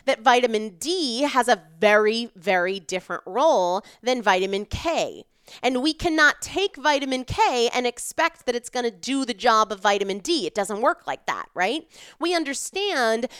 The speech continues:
that in the B vitamin family, there's lots of different B vitamins, and B three is not the same thing as B twelve, right?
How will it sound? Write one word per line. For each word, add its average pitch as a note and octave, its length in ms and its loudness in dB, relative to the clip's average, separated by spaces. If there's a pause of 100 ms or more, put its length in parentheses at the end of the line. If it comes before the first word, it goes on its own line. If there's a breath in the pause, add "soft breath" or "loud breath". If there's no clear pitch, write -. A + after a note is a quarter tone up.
(120 loud breath)
that A#3+ 320 -2 (320)
in A#3+ 180 0
the G#3+ 80 0
B A#3+ 340 -4
vitamin F3 520 0
family, F3+ 500 -2
there's B3 300 2
lots A3 440 0
of B3 140 -8
different A#3 400 -4 (260)
B A3 200 -6
vitamins, F#3+ 540 -2
and G#3 200 -6
B C4 220 -6
three C#4 720 -6
is C4+ 200 -4
not A3+ 460 2
the C4 80 0
same A#3+ 360 -6
thing C#4 440 -2
as A3+ 220 0
B G#3 180 -8
twelve, B3 580 -2 (1040)
right? C#4+ 320 0